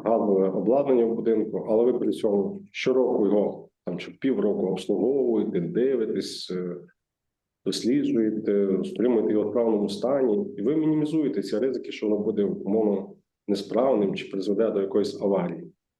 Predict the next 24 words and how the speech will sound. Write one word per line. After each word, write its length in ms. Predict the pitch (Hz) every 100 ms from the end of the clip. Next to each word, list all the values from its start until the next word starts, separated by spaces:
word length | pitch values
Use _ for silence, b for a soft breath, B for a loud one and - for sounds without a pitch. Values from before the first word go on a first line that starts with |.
| _ _ _ _ _ _ _ _ _ _
Так 180 | 131 131
само 220 | 160 156
можна 220 | 135 139
і 40 | 139
сказати 420 | 131 123 123 113
за 840 | 101 113 110 110 107 104 98 95 95 - _
квартири, 440 | - 98 - 127 104
будинки, 460 | 95 101 120 -
в 40 | 98
яких 380 | - - -
є 60 | 120
електрика. 480 | 113 104 98 95 - -
Якщо, 520 | 95 - 147 151 147 - _ _ _ _ -
е, 340 | 101 95 92 - -
умовно, 500 | 110 117 131 110 92
власник 600 | 90 110 110 - - 95
чи 220 | - - 95
там 440 | 95 92 87 82 - _ _ _ _ _ _ _ _ _ _ _ -
інша 300 | 123 123 113
людина, 300 | 104 110 104
яка 180 | 95 101
проживає, 760 | 107 98 101 104 104 98 95 95
зробила 440 | 95 98 143 120
якісну 720 | 101 120 - - 98 92 92